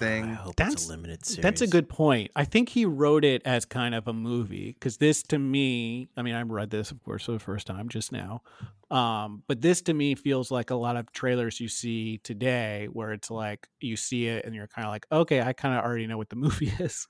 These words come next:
Speaker 3: I feel like
Speaker 2: Yeah.
Speaker 3: I've already seen the movie. You've already given me everything in it." But I think it might, maybe that's a good idea to make it a series, 'cause then it's like you haven't given them everything.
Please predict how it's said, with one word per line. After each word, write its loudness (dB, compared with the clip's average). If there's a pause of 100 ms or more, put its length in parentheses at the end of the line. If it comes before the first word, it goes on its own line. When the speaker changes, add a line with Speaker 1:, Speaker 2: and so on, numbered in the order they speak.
Speaker 3:
I -6
feel 4
like 4
Speaker 2:
Yeah. 4
Speaker 3:
I've 2
already 4
seen 4
the 4
movie. 4
You've 0
already 2
given -4
me -2
everything -6
in -8
it." -12 (580)
But 6 (520)
I -2
think -2
it 4
might, -2
maybe 6
that's -2
a -2
good 0
idea -2
to -6
make -2
it -6
a -10
series, -4
'cause -12
then -4
it's -10
like -10
you -6
haven't -10
given -10
them -16
everything. -18